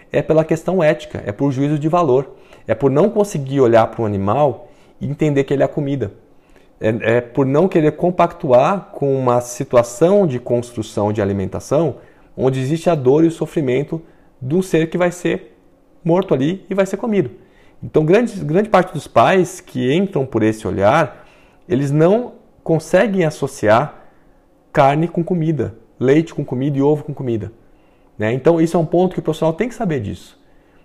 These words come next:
Então, olha só como é que termina aqui essa, essa, essa última frase que eu vou colocar pra você. Entre parênteses aqui, entre aspas, né? A, a fala da entrevistada. "E nós, como profissionais de saúde, precisamos conversar com as famílias,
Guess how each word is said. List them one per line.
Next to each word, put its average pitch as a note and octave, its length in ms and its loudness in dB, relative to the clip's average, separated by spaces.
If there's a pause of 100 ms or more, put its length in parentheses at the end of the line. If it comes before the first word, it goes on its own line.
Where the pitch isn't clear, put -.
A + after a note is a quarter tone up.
(120)
Então, G3 460 2
olha G3 180 2
só F#3+ 140 0
como E3+ 120 0
é E3 40 0
que D#3+ 100 -8
termina C3+ 420 0
aqui A2 220 -4
essa, F#2 460 -2 (420)
essa, F2+ 440 -2 (800)
essa - 160 0
última A2+ 280 0
frase G#2 280 2
que - 60 -6
eu G#2+ 40 -4
vou G#2 80 -4
colocar G#2 180 -4
pra G#2 100 -4
você. - 320 -8 (840)
Entre G#2 200 -6
parênteses B2 420 4
aqui, A2+ 220 -4
entre G2+ 480 -2
aspas, A2 420 2
né? C3+ 220 0 (240)
A, G2 520 0 (460)
a G2+ 140 -12
fala A2+ 220 4
da A2+ 60 0
entrevistada. A2+ 600 -4 (500)
"E E3 80 2
nós, D#3+ 340 4
como C3 180 -2
profissionais C3+ 400 0
de - 40 -14
saúde, A2+ 420 2 (380)
precisamos D3 440 2
conversar G3 560 4
com D#3 100 -2
as D#3 100 -4
famílias, A#2 560 -2